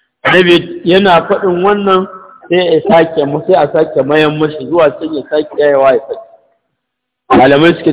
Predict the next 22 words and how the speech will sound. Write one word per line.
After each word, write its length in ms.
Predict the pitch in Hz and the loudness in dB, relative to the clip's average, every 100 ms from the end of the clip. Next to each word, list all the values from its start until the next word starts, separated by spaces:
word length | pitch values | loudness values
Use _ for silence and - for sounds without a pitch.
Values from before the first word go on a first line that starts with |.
| - | 0
ce 80 | 160 | 2
wannan 240 | 160 160 | 2 2
yana 160 | 156 151 | 2 2
nuna 220 | 156 143 | 2 0
mana 280 | 151 151 143 151 | 0 0 -2 0
girman 560 | 180 180 175 175 170 165 | 0 0 0 0 0 2
laifin 600 | 175 151 - - 147 151 _ _ _ _ _ 117 117 | 2 2 0 -2 -2 -2 _ _ _ _ _ _ 0
gina 340 | 190 190 165 | 2 4 2
makabar-, 840 | 135 156 - 156 160 156 - - - | 0 -2 0 2 2 2 -2 -6 -2
gina 180 | 185 170 | 0 0
masallaci 680 | 156 156 156 156 156 156 131 | -2 -2 0 2 2 0 -4
a 60 | 127 | -4
makabarta. 580 | 123 127 120 110 - - _ _ _ _ _ _ _ _ _ _ _ - | -4 -4 -6 -6 -8 -10 _ _ _ _ _ _ _ _ _ _ _ -2
Riƙar 580 | - - 185 190 190 185 | -2 2 2 4 0 -2
kabari 500 | 185 151 156 165 165 156 - - - - | 0 2 2 0 -4 -6 -12 -18 -16 -4
wurin 320 | 165 170 165 | 0 0 -2
ibada. 440 | 147 127 147 131 107 - - - - | -2 2 2 2 -2 -4 -20 -20 -8
Annabi 380 | 127 175 190 175 | -2 0 2 4
ya 220 | 185 196 190 | 6 6 4
hana 340 | 214 214 175 107 - - - - - | 4 4 2 0 -6 -12 -18 -20 -8
a 180 | - 784 | 0 4
yi 280 | 170 190 190 | 4 2 0